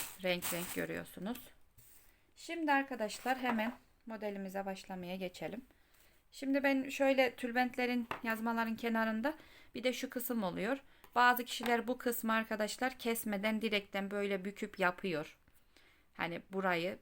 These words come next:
böyle çizgiler falan oluyor. Ben sevmiyorum. O yüzden ben, e, şimdi böyle keseceğim. Bu model, şey, bu yazma zaten model çıkarttığım bir yazma. Şimdi şurasından şöyle bir tane azıcık keseceğim.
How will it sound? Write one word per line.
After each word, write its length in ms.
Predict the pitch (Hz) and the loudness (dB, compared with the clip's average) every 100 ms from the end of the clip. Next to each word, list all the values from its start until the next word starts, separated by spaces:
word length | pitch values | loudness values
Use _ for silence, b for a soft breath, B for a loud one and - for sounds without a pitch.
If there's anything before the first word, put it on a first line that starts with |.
| - | -6
böyle 360 | 190 196 196 | 0 0 0
çizgiler 520 | 196 - 190 190 190 185 | -4 -8 -6 -2 0 0
falan 320 | 196 196 190 | 0 2 0
oluyor. 280 | 170 202 202 | 0 0 2
Ben 160 | 208 | 2
sevmiyorum. 640 | 214 220 220 202 160 160 240 - B B B B B | 2 0 0 0 -2 -2 -4 -6 B B B B B
O 140 | - 294 | -2 0
yüzden 340 | 285 247 240 | 2 0 0
ben, 260 | 247 247 - | 0 -2 -4
e, 500 | - 214 214 208 214 208 B B _ _ | -2 0 0 0 -2 -4 B B _ _
şimdi 340 | - 233 214 202 | -14 -10 -8 -4
böyle 300 | 208 202 202 | -4 -4 -6
keseceğim. 600 | 202 196 196 202 240 294 - - | -8 -8 -8 -4 -4 -4 -12 -12
Bu 100 | - | -8
model, 380 | 180 185 190 - | -4 -2 -4 -6
şey, 220 | - 190 | -14 -10
bu 160 | 196 190 | -8 -4
yazma 380 | 190 185 185 180 | -4 -2 -4 -2
zaten 400 | 185 185 190 185 b b b b b b b b - | -2 -2 -4 -4 b b b b b b b b -16
model 360 | 196 180 180 180 | -10 -6 -4 -6
çıkarttığım 680 | - - 180 - 185 180 170 | -8 -8 -8 -8 -8 -8 -8
bir 60 | |
yazma. 460 | 156 170 180 233 269 b b b | -8 -8 -6 -4 -6 b b b
Şimdi 280 | - 302 285 | -6 -2 -2
şurasından 680 | - 320 302 - 226 220 226 | -2 2 2 2 -2 -2 -2
şöyle 400 | - 269 240 226 | 2 2 2 -2
bir 100 | 233 | -4
tane 460 | 233 208 196 262 - - _ _ _ _ - | -2 0 0 -4 -6 -20 _ _ _ _ -18
azıcık 420 | 226 208 196 - | -14 -14 -16 -18
keseceğim. 540 | 196 190 196 202 208 | -16 -14 -14 -8 -8